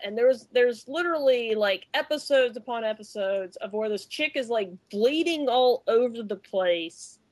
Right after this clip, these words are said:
Freya, her name's Freya. She's, like, bleeding to atone for her sins. And I'm watching this as, like, a six-year-old kid.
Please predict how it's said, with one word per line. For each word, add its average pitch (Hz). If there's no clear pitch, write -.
Freya, 262
her 240
name's 226
Freya. 196
She's, 240
like, 233
bleeding 247
to 214
atone 240
for 220
her 202
sins. 175
And 254
I'm 302
watching 285
this 233
as, 214
like, 208
a 202
six-year-old 190
kid. -